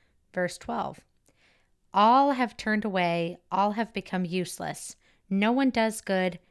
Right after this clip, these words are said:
not a single one." This just goes to show there are many examples of how we're told we can't be good without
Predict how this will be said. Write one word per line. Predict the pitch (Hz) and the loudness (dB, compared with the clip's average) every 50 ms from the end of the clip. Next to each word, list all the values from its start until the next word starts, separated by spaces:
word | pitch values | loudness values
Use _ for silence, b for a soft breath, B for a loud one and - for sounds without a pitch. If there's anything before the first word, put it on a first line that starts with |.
| _ _ - | _ _ -4
not | 185 180 180 196 196 - - | 0 2 2 2 2 0 -4
a | 170 170 | -8 -8
single | - - - 190 180 165 185 180 175 170 160 | -8 -8 -6 -4 -4 -2 -2 -2 -4 -4 -6
one." | 160 165 - - - - - - _ _ _ _ _ _ _ _ _ _ _ _ _ _ _ - b b b b b b b b b b b b b b - | -8 -12 -12 -12 -12 -12 -14 -16 _ _ _ _ _ _ _ _ _ _ _ _ _ _ _ -20 b b b b b b b b b b b b b b -2
This | 277 285 - | -2 -2 -2
just | - - 311 294 - - | -2 -4 -4 -4 -2 0
goes | 285 277 254 - | 0 0 0 -2
to | - - | -4 -6
show | 214 - - 214 196 190 185 | -4 -2 -2 0 0 0 0
there | 180 202 196 | 0 -2 -2
are | - 170 190 | 0 0 0
many | 196 208 214 226 240 - | 0 0 0 0 0 0
examples | 170 196 170 - 214 202 202 196 - - 170 160 170 170 - - - b b b b b - | -2 -4 -4 -4 -4 -4 -4 -6 -6 -6 -4 -2 -2 -4 -4 -8 -16 b b b b b -4
of | 190 208 - | -4 -4 0
how | - 226 202 | 2 2 2
we're | 185 180 190 185 | 2 2 -2 -4
told | - - - 233 233 214 180 170 170 170 - b b b b b b b - | -4 -6 -8 -6 -4 -2 -2 -2 -2 -4 -8 b b b b b b b -6
we | 190 226 254 247 | -4 -2 -2 -2
can't | - - - - 247 240 233 226 - 175 170 | -6 -10 -4 -2 0 0 0 0 -2 -6 -6
be | 202 208 196 170 - | -6 -6 -6 -6 -6
good | - 196 190 185 165 156 151 147 151 160 - _ _ _ _ _ _ _ _ _ _ _ _ | -4 -2 0 0 0 -2 -4 -6 -8 -12 -18 _ _ _ _ _ _ _ _ _ _ _ _
without | 180 190 185 - - - 165 165 165 160 156 156 - - - | -4 -4 -4 -2 -2 0 2 2 2 2 0 -2 -6 -10 -14